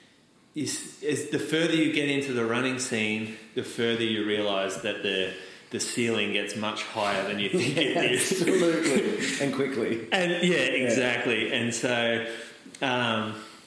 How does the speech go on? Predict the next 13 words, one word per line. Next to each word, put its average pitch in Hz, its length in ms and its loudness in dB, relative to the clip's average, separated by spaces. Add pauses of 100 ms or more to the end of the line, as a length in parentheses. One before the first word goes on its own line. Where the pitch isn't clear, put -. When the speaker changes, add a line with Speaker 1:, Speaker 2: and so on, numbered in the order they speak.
(180)
Speaker 1:
when 156 180 0
I 156 180 2
broke 135 280 2
two 123 480 2
twenty 151 500 0
for 117 140 -4
the 113 80 -2
first 113 420 -2
time, 117 640 0 (340)
I 117 120 -4
thought, 117 400 -2
"Okay, 104 260 0
I, 104 160 -4